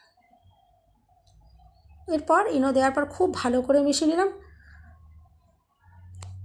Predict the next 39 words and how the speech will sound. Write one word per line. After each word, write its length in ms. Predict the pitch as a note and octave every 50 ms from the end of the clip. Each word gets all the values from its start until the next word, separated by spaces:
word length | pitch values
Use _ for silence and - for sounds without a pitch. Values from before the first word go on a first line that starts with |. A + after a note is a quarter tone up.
| - -
আর 60 | D#4 C#4 D#4+
বন্ধুরা, 260 | F4+ F4+ F4+ F4 F4
রেসিপিটা 400 | D#4 D4+ C#4+ - F4 F#4 F4 F4 D#4+ E4
যদি 100 | D4 D#4+
ভালো 160 | B3 C4 D4+ D4 D#4
লাগে 160 | D#4+ D4+ D#4+ D4+ C#4+
অবশ্যই 360 | D4+ F4 - - - F4 D#4+ - D4
কিন্তু 220 | C#4+ C#4+ C#4 E4+ E4+ D#4 D4
লাইক, 260 | C4+ C4 C4+ C#4+ C#4+ C#4+ - -
শেয়ার, 220 | - D4 C4+ C4+ C4+ C4 C4+
কমেন্ট 240 | - B3 B3+ C4+ C4+ C4+
করতে 200 | - C#4 - - D4+ B3+
ভুলবেন 300 | A3 C4 C4 B3+ D4+ D4+ C4+ C#4
না। 60 | E4+ F4+ D4+ -
চ্যানেলটা 360 | D#4 D4+ F4+ F#4 E4+ - G#3+ G3+
সাবস্ক্রাইব 420 | - A#3+ A#3 - - - C4 B3 B3 -
করে 120 | - D#4+ F#4 F4+ E4
অবশ্যই 320 | D#4 D#4 - - C#4+ C4 A#3+
আমার 160 | A3+ A3+ A#3 A#3 -
পাশে 180 | A3 G#3+ - B3+ A#3+ A#3+
থাকার 220 | A#3 A3+ A#3+ B3 A#3 A#3
অনুরোধ 260 | A#3 A#3+ A#3+ A#3+ A#3+ B3+ A#3+
রইল। 200 | B3 B3+ C4 F4 G4 F#4+ - - - - - - - -
আর 100 | D4 D4 D4
বেল 140 | D4 D4+ D4+ C4
বাটনটা 340 | D4 D4 D#4 D4 C#4 D4+ D#4 D4+
ক্লিক 180 | D4 D4+ D4 D4 -
করে 120 | D#4 D4 D4 D#4+
রাখবেন, 200 | D#4+ D#4 F#4 D#4+ C#4+
যাতে 140 | C#4 C#4 C#4+
আমি 140 | C4+ C#4 C#4 B3+ -
যখনই 300 | F4 F4 - F#4+ F4 F#4+ F4
নতুন 200 | E4+ E4+ F4+ F#4 F4 D4+
ভিডিও 200 | D#4+ C#4+ D#4 D#4 D4 C#4
আপলোড 240 | C#4+ - C#4+ C#4 C#4+ -
করব 160 | C#4 C4 D#4 G4 F#4+ - - - - - _ - -
সঙ্গে 220 | F#4 F#4+ F#4+ F#4+ -
সঙ্গে 180 | F4 D#4+ C#4 C4+ B3+
নোটিফিকেশন 480 | A#3+ A#3 A3+ - C4 B3+ C#4 C#4 G4